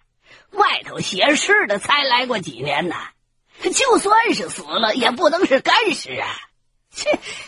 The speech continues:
我说你这人怎么没脑子啊？”“这里空气潮湿，并不具备干尸形成的条件，万一升天之后，就只剩下干尸呢。”秦葛倒是一本正经，张国忠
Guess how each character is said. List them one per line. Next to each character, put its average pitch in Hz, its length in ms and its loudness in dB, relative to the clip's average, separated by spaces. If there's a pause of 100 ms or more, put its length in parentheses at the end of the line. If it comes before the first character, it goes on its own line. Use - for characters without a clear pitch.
(100)
我 427 160 -8
说 381 180 2
你 269 220 4
这 240 180 2
人 220 180 2 (120)
怎 - 140 -8
么 - 60 -8
没 370 220 2
脑 349 320 -2
子 - 220 -8
啊 - 500 2 (640)
？”“这 139 120 2
里 135 120 4
空 160 220 4
气 127 120 -6
潮 - 180 -6
湿， - 300 -10 (360)
并 202 160 4
不 165 80 -4
具 131 140 -2
备 117 120 -6
干 143 180 -4
尸 143 160 -2
形 110 180 -4
成 113 160 -14
的 110 60 -14
条 101 180 -12
件， - 220 -16 (960)
万 147 160 0
一 180 100 6
升 170 200 4
天 151 160 0
之 127 80 -2
后， - 280 -14 (480)
就 131 140 -6
只 113 180 -6
剩 170 180 2
下 113 120 -4
干 87 160 -14
尸 - 160 -10
呢。” 95 120 -14 (1160)
秦 - 180 2 (100)
葛 185 180 -10
倒 254 140 4
是 247 100 -4
一 196 120 -6
本 - 140 -16
正 160 180 -4
经， 208 240 4 (1040)
张 427 140 2 (140)
国 440 200 4
忠 466 100 0